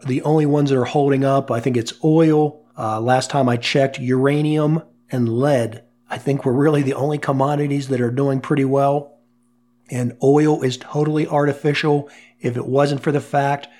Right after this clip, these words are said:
that Saudi Arabia is cutting production, then we would see oil prices,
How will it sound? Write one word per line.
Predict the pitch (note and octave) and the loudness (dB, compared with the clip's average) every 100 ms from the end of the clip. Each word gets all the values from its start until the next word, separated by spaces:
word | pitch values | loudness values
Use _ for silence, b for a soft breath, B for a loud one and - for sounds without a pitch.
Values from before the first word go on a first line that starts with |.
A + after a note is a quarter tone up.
| b | b
that | - - | -16 -12
Saudi | - C3 C#3 D#3 | -6 -2 0 0
Arabia | D#3 E3 E3 C3 A#2+ B2+ _ | 2 2 2 2 -2 -4 _
is | - - | -14 -14
cutting | - C#3+ D3 | -8 -6 -4
production, | - C#3 D3+ D#3+ - A#2 B2 B2 b b b | -4 -2 0 -2 -4 -4 -6 -10 b b b
then | B2 A2 | -8 -4
we | B2+ | -2
would | C3+ C3+ | -2 -4
see | - C3+ C3 | -4 -4 -2
oil | D#3 D#3 C#3+ | 0 2 0
prices, | - C3+ B2+ B2 B2 A#2+ | 0 0 0 -2 -4 -6